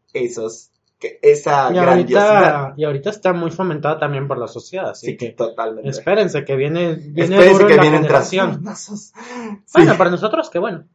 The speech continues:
Speaker 1: Sí, totalmente. Y bueno, los dos esquemas
Speaker 2: Digo.
Speaker 1: que podemos llevar aquí son el de grandiosidad y autorización. Yo no me siento, em,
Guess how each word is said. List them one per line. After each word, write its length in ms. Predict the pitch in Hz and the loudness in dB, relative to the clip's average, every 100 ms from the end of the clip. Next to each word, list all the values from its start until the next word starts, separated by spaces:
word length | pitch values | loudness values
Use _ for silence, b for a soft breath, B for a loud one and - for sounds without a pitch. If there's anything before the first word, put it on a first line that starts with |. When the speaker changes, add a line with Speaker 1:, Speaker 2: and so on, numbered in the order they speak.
| _ | _
Speaker 1:
Sí, 380 | 240 214 147 - | 0 2 2 2
totalmente. 920 | 180 180 180 175 160 151 160 - - b b b b _ _ | 4 6 6 6 2 4 2 0 -14 b b b b _ _
Y 160 | 220 254 | -2 2
bueno, 300 | 196 147 - | 4 4 0
los 200 | 139 160 | 4 4
dos 180 | 180 226 | 6 2
esquemas 340 | 254 - 185 185 | 0 0 2 2
Speaker 2:
Digo. 140 | 175 - | 0 -2
Speaker 1:
que 100 | 160 | -2
podemos 420 | - 151 156 175 151 | 2 2 4 2 4
llevar 260 | 135 135 | 4 4
aquí 380 | 160 190 208 - | 0 -4 -8 -8
son 220 | - 165 | -2 0
el 80 | 160 | 2
de 100 | 147 | 2
grandiosidad 760 | 123 123 117 110 123 139 196 180 | 0 -2 -2 -4 -4 -2 0 2
y 40 | |
autorización. 800 | 147 - 117 117 - 156 208 - _ _ _ _ _ _ | 0 0 -8 -8 -4 -2 -2 -4 _ _ _ _ _ _
Yo 180 | 147 180 | 2 4
no 80 | 196 | 4
me 120 | 180 | 0
siento, 840 | 180 175 170 165 170 175 175 180 - | 2 0 0 4 6 8 8 6 0
em, 680 | 139 127 120 117 107 - | 0 2 0 -2 -10 -16